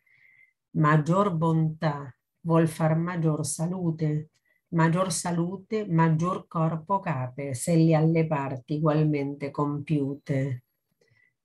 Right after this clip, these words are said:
Dunque, costui che tutto quanto rape l'altro universo seco corrisponde al cerchio che più ama e che più sape. Perché se tu alla virtù circunde la tua misura,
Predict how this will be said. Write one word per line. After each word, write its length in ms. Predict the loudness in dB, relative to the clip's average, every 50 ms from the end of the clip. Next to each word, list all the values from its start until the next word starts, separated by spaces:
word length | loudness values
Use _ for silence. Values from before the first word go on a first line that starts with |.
| _ 0
Dunque, 680 | 0 2 4 4 4 4 4 2 0 -2 -2 -2 -2
costui 640 | 0 0 0 0 -2 -6 -8 -6 -4 -2 0 -2 -2
che 200 | 0 -2 -2 0
tutto 440 | 0 -2 -2 -2 -2 -4 -4 -4 0
quanto 560 | 0 0 0 0 -2 -2 -4 -4 -4 -4 0
rape 560 | 2 4 4 4 2 0 -2 _ -4 -2 0
l'altro 420 | 2 2 2 2 0 -2 -4 -4 -2
universo 560 | -2 -2 0 0 0 0 0 -6 -8 -8 -6
seco 760 | -6 -6 -6 -2 -2 -2 -2 -4 -6 -6 -4 -4 -4 -6 -10 _ _ _ _ _
corrisponde 880 | _ -2 0 0 0 0 -2 -4 -6 -4 -4 -4 -2 -4 -6 -8 -6 -6
al 200 | -6 -4 -6 -6
cerchio 680 | -2 0 2 2 2 2 -2 -4 -6 -6 -6 -6 -6 -6
che 200 | -4 -4 -4 -2
più 240 | -2 -4 -2 0 0
ama 520 | 0 0 0 0 -2 -2 0 -2 -2 -4 -6
e 200 | -6 -6 -6 -6
che 240 | -4 -6 -6 -6 -6
più 180 | -4 -2 -2
sape. 760 | 0 0 0 0 0 0 0 -2 -4 -4 -4 -4 -4 -4 -8 -12 _ _ _ _ _ _ _ _ _ -20 -20 _ _ _ _
Perché 720 | 0 2 2 2 0 0 0 2 4 4 4 2 -2 -4
se 280 | -4 -2 -2 -2 -2
tu 160 | 0 2 4
alla 200 | 4 4 4 2
virtù 540 | 0 0 0 -2 -2 -4 -4 -4 -4 -4 -4
circunde 840 | -6 -4 -4 -2 -2 -2 -4 -4 -2 0 2 4 4 2 2 2 0
la 200 | 0 -2 -4 -6
tua 240 | -4 -2 0 2 2
misura, 760 | 4 2 2 0 -2 -2 -2 -2 -2 -2 -2 -2 -4 -4